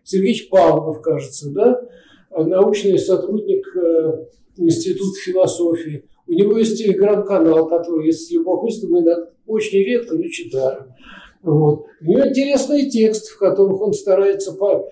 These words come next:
старается показать, каким образом совместимо христианская и православная, притом вера, э, с представлением о том, что, э, сознание имеет физическую природу.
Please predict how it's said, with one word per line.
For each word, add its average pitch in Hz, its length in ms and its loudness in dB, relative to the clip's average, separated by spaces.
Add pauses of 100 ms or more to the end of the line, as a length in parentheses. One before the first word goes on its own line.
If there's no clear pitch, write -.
старается 196 600 0
показать, 170 560 0
каким 220 680 2
образом 165 480 0
совместимо 175 920 -4 (280)
христианская 165 840 2
и - 200 -2
православная, 156 840 2
притом 196 400 -4
вера, 285 440 0 (480)
э, 175 140 2
с 170 140 0
представлением 208 1160 0
о 165 200 -2
том, 220 420 0
что, - 800 -2 (440)
э, 147 540 2 (1400)
сознание 180 840 4
имеет 190 220 4
физическую - 720 -6
природу. 127 540 -4